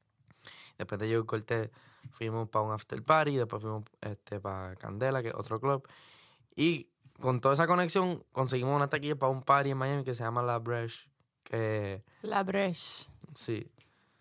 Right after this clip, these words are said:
Speaker 1: Que cambiaron de lugar, de un sitio nuevo. Tuvimos un, un poco de problema a entrar
Speaker 2: ¿Cómo
Speaker 1: también.
Speaker 2: fue? Co-,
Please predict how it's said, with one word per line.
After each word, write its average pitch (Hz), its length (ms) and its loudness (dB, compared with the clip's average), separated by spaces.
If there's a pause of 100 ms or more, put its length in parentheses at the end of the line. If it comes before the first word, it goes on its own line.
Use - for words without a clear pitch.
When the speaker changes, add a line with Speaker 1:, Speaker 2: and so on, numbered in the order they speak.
(180)
Speaker 1:
Que - 280 0
cambiaron 120 420 2
de 139 60 4
lugar, 139 300 4
de 135 80 2
un 127 100 -2
sitio 135 260 -2
nuevo. 131 380 0 (420)
Tuvimos 135 580 2
un, 123 60 -4
un 131 180 -2 (100)
poco 131 240 4
de 127 120 2
problema 123 440 0
a 120 40 0
entrar 120 340 -2
Speaker 2:
¿Cómo 320 240 4
Speaker 1:
también. - 80 -4
Speaker 2:
fue? 302 280 0
Co-, 214 180 0